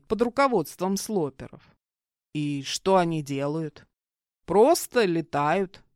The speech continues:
пока недалеко. Видно, отлаживают систему». «Какую еще систему?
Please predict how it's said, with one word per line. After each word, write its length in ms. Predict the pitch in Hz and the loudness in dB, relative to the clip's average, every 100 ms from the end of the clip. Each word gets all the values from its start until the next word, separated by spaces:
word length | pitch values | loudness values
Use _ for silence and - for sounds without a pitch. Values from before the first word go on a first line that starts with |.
| _ - | _ 0
пока 360 | 190 - 285 | 0 4 2
недалеко. 760 | 302 175 160 147 - 147 180 202 _ _ - | 2 0 -2 -2 -4 -4 -4 -6 _ _ -6
Видно, 420 | 202 226 262 277 | -4 0 2 0
отлаживают 680 | 285 320 277 156 147 156 151 | 0 2 2 2 -2 -6 -6
систему». 760 | - 220 - 170 131 113 - - _ _ _ _ _ - | -6 -8 -6 -6 -6 -10 -16 -20 _ _ _ _ _ -8
«Какую 460 | 190 - 269 220 | -6 0 2 2
еще 240 | 156 - 180 | 2 -2 -4
систему? 760 | - 208 - 202 147 120 | -4 -8 -8 -8 -8 -10